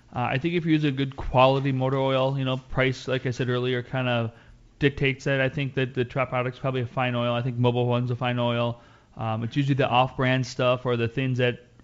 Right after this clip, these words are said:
are way less money than the others usually don't line up. Um, so if you're looking to change, I don't think that'll hurt. Um, the Mobil One might cost a little more money. Uh, maybe you can run it a little bit longer. Um, you know, it's, it's a brand, it's a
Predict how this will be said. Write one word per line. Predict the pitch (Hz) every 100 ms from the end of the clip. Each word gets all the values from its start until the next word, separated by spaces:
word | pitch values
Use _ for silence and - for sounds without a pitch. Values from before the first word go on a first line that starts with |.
| _ _ _ _ -
are | 123
way | 113 110 110 120 135
less | 139 135 135
money | 131 131 131
than | 131
the | 123
others | 123 127 117 -
usually | 123 127
don't | 123 117 110 156 - - - -
line | 127 123 123
up. | 120 131 - - - - - - -
Um, | 117 113 110
so | 113 135 123
if | 123
you're | 156 120
looking | 139 156 160
to | 151
change, | - 156 147 139
I |
don't | 139 143
think | 151
that'll | 147 135
hurt. | 117 139 139 139
Um, | - 123 117 113 - -
the | 127
Mobil | 135 139
One | 135
might | 131
cost | 131 135 131
a |
little | 139
more | 127
money. | 127 135 139 139 - - - - _
Uh, | 120 113
maybe | 117 127 131
you |
can | 127
run | 123 127
it |
a |
little | 127 127
bit | 120
longer. | 110 131 139 143 139 135 127 - - _ _ -
Um, | 113 104 107 -
you | 123
know, | 120
it's, | 117 -
it's | 151
a | 170
brand, | 135 135 131 -
it's | 127
a | 139